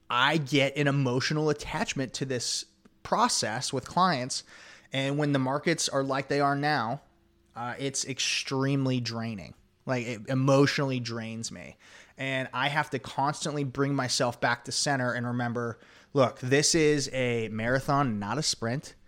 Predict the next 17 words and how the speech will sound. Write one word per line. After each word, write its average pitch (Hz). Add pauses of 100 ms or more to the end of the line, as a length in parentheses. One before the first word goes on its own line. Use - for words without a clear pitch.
(340)
And 117
people 170
who -
want 139
sprint -
results 123
during 123
a -
marathon 139 (340)
never 139
even 139
finish 139
the 107
marathon. 110 (1200)
Think -
about 101
that. -